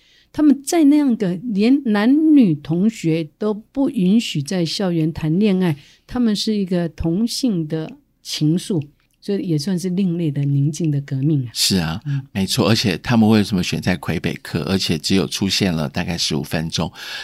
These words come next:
Speaker 2: 是因为之前二十多年前他们在台北，呃，不是，在台中的学校里面有一个神父触发了这，这个男主角两个之间的对于信仰上也好，对于当时的社会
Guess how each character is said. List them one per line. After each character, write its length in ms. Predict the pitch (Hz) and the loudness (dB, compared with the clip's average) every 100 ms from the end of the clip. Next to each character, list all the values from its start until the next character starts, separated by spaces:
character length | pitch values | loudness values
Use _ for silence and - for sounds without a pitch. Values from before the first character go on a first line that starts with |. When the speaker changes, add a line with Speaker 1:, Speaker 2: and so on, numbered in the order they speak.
| - | -4
Speaker 2:
是 200 | - 120 | 0 4
因 240 | 120 123 | 4 4
为 200 | 120 107 - - | 4 2 -4 -16
之 200 | - - | -2 0
前 520 | 160 - - 90 90 104 - | 2 2 2 2 0 -2 2
二 140 | 127 | 2
十 160 | 104 95 | 2 2
多 200 | 110 104 | 4 4
年 200 | 92 90 | 4 2
前 240 | - 85 | -2 -2
他 140 | 107 | 0
们 100 | 98 | 0
在 140 | 87 92 | 0 -2
台 260 | - - - | -2 -6 -4
北， 260 | - - - | -6 -8 -4
呃， 60 | |
不 80 | 107 | 0
是， 140 | 104 107 | 2 4
在 200 | 120 104 | 4 2
台 220 | - 85 | 0 0
中 280 | 98 101 98 | 2 2 2
的 100 | 90 | 0
学 180 | - | 0
校 220 | 90 113 92 | 2 2 2
里 120 | 76 | 0
面 200 | 90 90 - - - | -2 -2 -6 -18 -10
有 160 | - 69 | -4 -4
一 80 | |
个 140 | 82 85 | -2 0
神 300 | - 73 87 | 0 0 -4
父 260 | - 98 - - - - | 0 0 0 -16 -20 -8
触 220 | - 143 | 2 2
发 280 | 101 104 104 | 4 4 4
了 200 | 95 80 - | 2 0 -2
这， 340 | 117 92 58 - | 0 2 0 -2
这 120 | 113 | 0
个 100 | 98 | 2
男 200 | 92 90 | 2 0
主 160 | 90 | 0
角 300 | 90 85 - - - - - | 0 -2 -4 -10 -20 -20 -2
两 260 | 107 87 | 0 2
个 140 | 87 98 | 0 0
之 160 | 117 | 0
间 340 | - 113 101 98 | 2 4 4 4
的 240 | 98 85 | 2 0
对 240 | 87 113 98 | 2 2 2
于 60 | |
信 320 | 92 - 175 110 | 2 4 4 4
仰 220 | 85 85 | 2 -2
上 260 | - 98 | 0 0
也 160 | 87 85 | 0 -4
好， 260 | 95 - 87 | -4 -4 -2
对 240 | 120 104 | 2 2
于 100 | 98 | 2
当 280 | 98 101 85 | 0 0 0
时 200 | - - | -4 -2
的 120 | 92 | -2
社 280 | 90 - 92 | 0 2 2
会 240 | 92 104 | 2 0